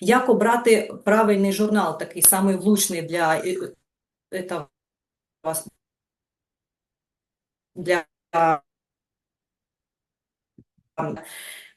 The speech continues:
е, в цю, в цей напрямок, і працюю вже декілька років саме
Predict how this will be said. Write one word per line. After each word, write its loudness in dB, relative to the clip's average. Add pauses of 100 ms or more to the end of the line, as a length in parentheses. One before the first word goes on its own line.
(100)
е, 2 (420)
в -10
цю, 4
в 2
цей 2
напрямок, 0
і -4
працюю 0
вже -2
декілька -6
років -4
саме 0